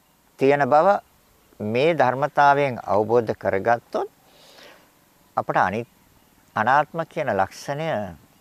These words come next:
ලස්සනට දර්ශනය වෙනවා. අනාත්ම කියලා.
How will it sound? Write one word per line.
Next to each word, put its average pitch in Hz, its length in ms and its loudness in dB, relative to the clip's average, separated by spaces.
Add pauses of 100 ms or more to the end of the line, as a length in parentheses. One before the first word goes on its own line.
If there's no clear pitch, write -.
(760)
ලස්සනට 104 520 -10 (680)
දර්ශනය 87 480 -6
වෙනවා. 87 280 -18 (1200)
අනාත්ම 127 420 -4
කියලා. - 280 -16